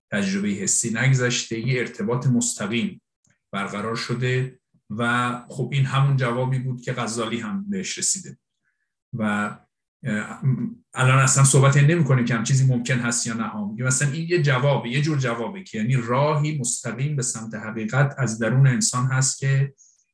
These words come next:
نه از مفاهیم می‌گذرد که نیاز به یه سری و-، و-، واسطه‌های عقلی باشه، نه از حس. بعد حالا این که دیگه این امکان داره یا نه، دیگه بحث دیگه است.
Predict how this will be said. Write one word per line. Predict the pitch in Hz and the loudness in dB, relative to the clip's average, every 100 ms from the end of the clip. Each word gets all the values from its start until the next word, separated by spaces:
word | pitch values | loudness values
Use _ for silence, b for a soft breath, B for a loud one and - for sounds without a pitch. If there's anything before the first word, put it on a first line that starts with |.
| _ | _
نه | 110 127 | -2 0
از | 143 127 110 113 | 2 0 -2 -4
مفاهیم | 101 110 107 127 147 | -6 -6 -2 0 2
می‌گذرد | 139 143 135 135 139 139 139 - b b b b _ 120 113 | 2 2 0 0 0 0 -4 -10 b b b b _ -20 -8
که | 127 | -4
نیاز | 123 113 117 123 | -2 -2 -2 -2
به | 123 123 | -2 -2
یه | 123 | -2
سری | 120 120 127 | -2 -2 -4
و-، | 120 | -6
و-، | 113 139 113 127 110 110 | -6 -6 -6 -6 -4 -4
واسطه‌های | 107 - - 127 | -4 -4 -4 -2
عقلی | 120 110 117 131 | -2 -4 -2 0
باشه، | 151 139 147 151 151 - _ b _ | 2 0 -2 -2 -4 -12 _ b _
نه | 135 147 | 2 2
از | 135 - 92 | 0 -2 -6
حس. | - - - - _ _ _ _ - | -6 -4 -6 -12 _ _ _ _ -4
بعد | 143 | -2
حالا | 147 160 165 | 0 2 0
این | 170 | -2
که | - | -2
دیگه | 139 139 147 139 | 0 0 0 -2
این | 135 131 123 | -2 -2 -4
امکان | 113 107 113 | -8 -6 -4
داره | 110 113 | -2 -2
یا | 113 | 0
نه، | 113 | -2
دیگه | 123 120 | -2 -2
بحث | 104 - | -4 -4
دیگه | - - | -8 -12
است. | - - _ | -18 -20 _